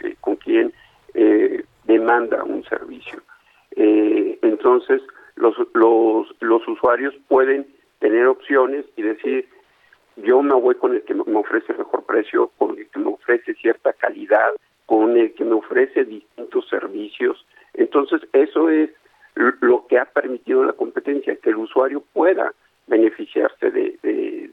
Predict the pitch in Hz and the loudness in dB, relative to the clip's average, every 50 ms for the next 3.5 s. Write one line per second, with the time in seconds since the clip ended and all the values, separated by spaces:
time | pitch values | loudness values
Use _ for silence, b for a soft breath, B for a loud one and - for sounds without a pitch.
0 | _ - - - - - _ - - - 98 - - 107 113 113 - - 113 - | _ -16 -16 -16 -16 -14 _ -10 -10 -10 -10 -6 0 0 2 2 2 -2 -4 -4
1 | - 113 - - 113 98 98 98 101 107 104 98 - - - - - - 113 117 | -6 -10 -10 -10 -10 -8 -6 -4 -4 -2 -2 -2 -2 -4 -4 -4 -4 -2 -2 0
2 | 120 117 - - - - 110 101 - - - - - _ b b b b b b | -2 -2 -4 -8 -8 -4 -2 -2 -2 -4 -6 -12 -16 _ b b b b b b
3 | - - 113 113 - 143 147 139 - 160 | -2 -2 0 2 2 0 0 0 -2 -8